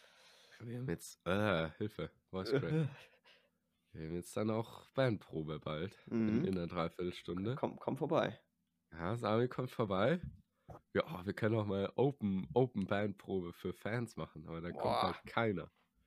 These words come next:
Speaker 2: Mm, ja.
Speaker 1: Außer so
Speaker 2: Ich
Speaker 1: unsere
Speaker 2: komm.
Speaker 1: drei engen Freunde.
Speaker 2: <laughs>
Speaker 1: Weißt du, weil wir haben zu sechst haben wir drei enge Freunde.
Speaker 2: Mhm.
Speaker 1: Sag ich einfach mal jetzt so.
Speaker 2: Okay.
Speaker 1: Im Schnitt, äh, jeder einen halben.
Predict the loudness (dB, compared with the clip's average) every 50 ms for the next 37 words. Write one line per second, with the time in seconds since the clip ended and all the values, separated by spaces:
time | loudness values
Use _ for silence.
0 | _ _ -20 -14 -10 -8 -6 -4 -2 -2 0 0 -2 -2 -4 -8 _ -20 -18 -8
1 | -4 -4 -4 -2 -2 -2 -2 0 0 0 2 2 0 0 -2 -2 -2 -2 -2 -4
2 | -8 -12 -14 _ _ _ _ -10 0 4 6 8 8 8 8 6 6 4 4 4
3 | 4 2 0 -2 -4 -4 0 2 2 2 2 0 -2 -4 -6 _ _ _ _ _
4 | -16 -14 -4 0 0 0 0 -4 -12 -16 -16 -16 -20 -20 -18 _ -16 -16 -4 0
5 | 2 4 4 6 6 6 6 4 4 4 0 0 -2 -2 0 2 2 2 2 0
6 | -4 -8 -4 -2 0 -2 -2 0 2 2 2 4 2 2 0 0 -2 -4 -4 -4
7 | -2 -2 -2 -4 -6 -12 _ _ _ _ _ _ _ _ 2 4 4 4 4 2
8 | 0 -2 -4 -2 -2 -2 -2 -2 -2 -4 -2 -2 0 0 -2 -2 -4 -6 -6 -6
9 | -6 -4 -2 0 0 2 2 0 0 2 2 2 2 2 0 0 2 4 4 4
10 | 4 4 4 4 4 6 6 4 4 4 4 4 4 4 4 2 0 -4